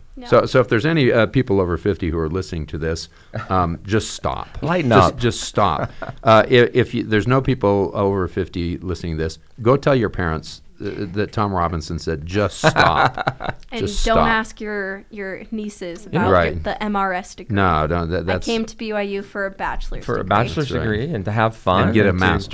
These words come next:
Speaker 3: get to know
Speaker 1: Yes.
Speaker 3: lots of people.
Speaker 1: <laughs>
Speaker 3: And Bob, I, I, this made me think of something. And you and I years ago sat in a training meeting,
Speaker 2: Mm-hmm.
Speaker 3: um, and you were in the stake presidency. I was a bishop, and I remember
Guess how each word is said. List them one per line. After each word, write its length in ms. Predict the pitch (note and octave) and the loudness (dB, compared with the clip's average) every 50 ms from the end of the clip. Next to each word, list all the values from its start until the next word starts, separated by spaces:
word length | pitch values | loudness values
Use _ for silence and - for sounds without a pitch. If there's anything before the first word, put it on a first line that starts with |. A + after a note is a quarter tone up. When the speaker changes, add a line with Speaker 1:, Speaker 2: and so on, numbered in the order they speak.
| A#2 | -4
Speaker 3:
get 80 | A2 - | -2 -2
to 60 | A#2+ | -2
know 160 | A#2 A2 A2 | 0 0 0
Speaker 1:
Yes. 80 | A2 G2+ | 0 0
Speaker 3:
lots 260 | G2 G#2 A2+ - - | 0 0 -2 -4 -6
of 80 | A2+ - | -8 -6
people. 300 | A2 G#2 - - - - - - - | -4 -4 -4 -4 -4 -8 -10 -14 -18
Speaker 1:
<laughs> 140 | - - - | -18 -10 -6
Speaker 3:
And 120 | - B2 | -4 -2
Bob, 280 | A2 C#3+ C#3+ C#3+ - - | 2 2 2 2 2 0
I, 260 | - B2+ B2+ B2 B2 A2+ - - - - | -2 -2 -2 -2 -2 -4 -8 -12 -8 -4
I, 200 | A#2 A#2+ A#2 G#2+ - - - - - - - - - - | -4 -2 -2 -4 -6 -10 -14 -18 -20 -20 -20 -12 -6 -4
this 140 | C#3 C3 | -4 -2
made 140 | - F3 D#3+ | -2 -2 -2
me 100 | C#3 A#2 | -2 -2
think 220 | G#2+ - B2+ B2 A#2 | -2 -2 -4 -4 -4
of 100 | F#2 - | -4 -6
something. 440 | - F#2+ E2+ E2+ - F2+ F#2+ G2 | -4 -6 -6 -6 -8 -8 -8 -6
And 160 | F#2+ F#2+ G2 G2+ | -6 -6 -4 -4
you 140 | A2+ B2 | -2 -2
and 60 | A#2+ A2+ | 0 0
I 300 | G#2+ G#2 G2 - - - D2 - - | 0 0 -2 -2 -4 -8 -12 -12 -8
years 300 | - A2+ B2 C#3 C3 B2 | -2 0 0 0 0 -2
ago 180 | F#2 F#2 E2+ | -2 -2 -2
sat 400 | F2 - - - G2+ G2+ G#2 - - | -4 -4 -2 0 0 0 0 -2 -6
in 240 | - - F#2 F2+ F2+ | -6 -6 -4 -4 -4
a 120 | F2 E2 | -6 -6
training 420 | - - - B2 C#3 C3+ G#2 E2+ | -6 -6 -4 -4 -4 -4 -6 -6
meeting, 360 | D#2 D2+ D2 D2+ D2+ F2 F#2+ - - - - - | -8 -8 -10 -10 -12 -12 -14 -16 -18 -18 -16 -14
Speaker 2:
Mm-hmm. 520 | D#2+ C2 - C#2+ D2 G#2+ - - - - | -14 -12 -10 -10 -12 -12 -14 -14 -10 -6
Speaker 3:
um, 300 | G2 F#2+ F#2 F2 F2+ F2+ - | -6 -4 -4 -4 -6 -6 -8
and 220 | - F#2+ F2+ F#2 G2 | -8 -8 -6 -6 -4
you 100 | G#2 G#2 | -4 -2
were 140 | G2+ G2+ | -2 -2
in 100 | F#2+ F#2+ | -2 -4
the 60 | F#2+ F2+ | -6 -6
stake 280 | - - G2 F#2 - | -6 -8 -8 -8 -8
presidency. 540 | - - G2 F2+ F#2 G2 F2+ F2 - G2+ F#2+ | -6 -4 -4 -4 -4 -6 -8 -6 -4 -2 0
I 60 | F#2 | 0
was 180 | F2+ F2+ F2 E2+ | 0 0 -2 -2
a 40 | E2+ | -2
bishop, 440 | - A2 A2 G#2+ - F#2+ F#2 - | -2 -2 -2 -2 -2 -4 -6 -4
and 80 | - G2 | -4 -4
I 60 | G2 | -2
remember 600 | F#2+ G2 G2 G2 A2+ C3+ C3+ B2+ B2+ A#2 G#2 - | -2 -2 -2 0 -2 0 0 2 2 2 0 -2